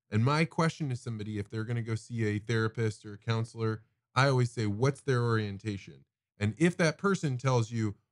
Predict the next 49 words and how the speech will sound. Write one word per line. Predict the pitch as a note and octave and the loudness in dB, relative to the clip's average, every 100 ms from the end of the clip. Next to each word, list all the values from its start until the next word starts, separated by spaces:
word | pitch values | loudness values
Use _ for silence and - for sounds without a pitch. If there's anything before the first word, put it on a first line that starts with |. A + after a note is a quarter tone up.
| - | 2
"Oh, | A2+ | 4
I | A#2 | 6
don't | B2 A#2 | 4 2
have | C#3+ C#3 | 0 0
an | B2 | 2
orientation, | A#2 A2+ G#2+ A#2+ A2+ A2+ | 2 2 0 -2 -2 -2
I | G#2+ | -4
take | A2 A#2 A2 | -2 0 -2
from | - A2+ A2+ | -2 -6 -2
all | E3+ F#3 | 0 0
the | C#3 | 0
fields," | - A#2 G#2+ G2+ | 0 0 2 2
I'm | A#2+ A#2+ | 2 4
always | A2+ A2 | 4 2
like, | A2 G#2 G2+ | 2 0 0
"Whoa, | A2+ | 2
whoa, | D3 C3 A2 G2 - _ _ | 4 4 4 0 -6 _ _
you | B2 C#3 | 4 6
don't | D3 | 6
wanna | C#3 B2 | 4 2
go | C3+ E3 | 2 0
there | A#2+ G#2 | 0 0
because | G#2 G#2+ A2+ G#2 | -4 -2 -2 0
you | A2+ | 2
need | A2+ E3+ | 4 4
to | D3+ | 4
have | C3+ C3+ A#2+ | 0 0 0
a | A2+ A2 - _ | 0 -2 -4 _
hypothesis. | A2+ G#2+ C#3 B2+ A2 - - | -2 0 0 -2 -8 -16 -8
You | B2 | 0
need | D3 F3 | 2 4
to | |
have | C#3+ A#2+ | 0 -2
a | |
structure | A#2 - A#2+ - A2+ | -4 0 0 0 -8
for | - G#2+ G2+ F#2+ _ _ _ | -4 -2 -2 -4 _ _ _
how | - C#3 | -2 0
does | C3+ | 0
the | B2 | 0
mind | B2 A#2 A2 A2 | 2 4 2 0
work." | F#3+ C3+ A#2+ - _ _ _ _ - | 0 0 -2 -8 _ _ _ _ 4
And | D3 D3+ | 6 6
really, | A#3 B3+ F3+ D3 C#3+ - _ _ | 6 6 6 6 4 -2 _ _
once | C#3+ G3 F#3+ | 2 4 4
you | F3 | 0
start | - D#3+ C3+ | 0 0 2
digging | C#3 C3+ F#3 | 0 2 2
into | G#3+ D3+ | 2 2
that, | B2 A#2 A2+ | 2 0 -2